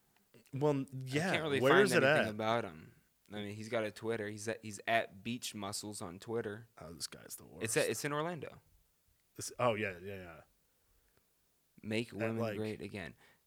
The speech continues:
Speaker 2: Let's just see. He's got a tweet from twenty hours ago. Only twelve likes, so he's not very popular, I guess.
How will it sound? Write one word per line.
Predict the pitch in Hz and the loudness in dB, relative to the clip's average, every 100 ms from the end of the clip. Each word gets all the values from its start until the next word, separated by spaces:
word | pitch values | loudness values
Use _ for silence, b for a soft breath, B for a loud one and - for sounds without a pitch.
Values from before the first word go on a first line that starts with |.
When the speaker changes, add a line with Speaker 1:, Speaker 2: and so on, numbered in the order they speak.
| _ _ _ - | _ _ _ -12
Speaker 2:
Let's | 110 - | -8 -6
just | 113 110 - | -6 -4 -4
see. | 107 104 101 101 101 | -2 0 0 -2 -4
He's | 110 107 | -6 -4
got | 110 107 | 0 -2
a | |
tweet | - - 110 - | -2 -4 -4 -6
from | 104 | -10
twenty | - 110 107 | -6 -4 -2
hours | 104 101 101 | -2 -2 -4
ago. | 101 107 - | -6 -8 -6
Only | 170 208 | -6 -4
twelve | - - 123 101 | -4 0 0 0
likes, | 92 98 73 - | -4 -4 -6 -8
so | 101 | -6
he's | 104 | -6
not | 113 95 _ | -6 -8 _
very | - 92 | -10 -8
popular, | - 101 98 85 80 | -6 -6 -6 -8 -8
I | 85 | -8
guess. | 95 90 110 | -8 -8 -10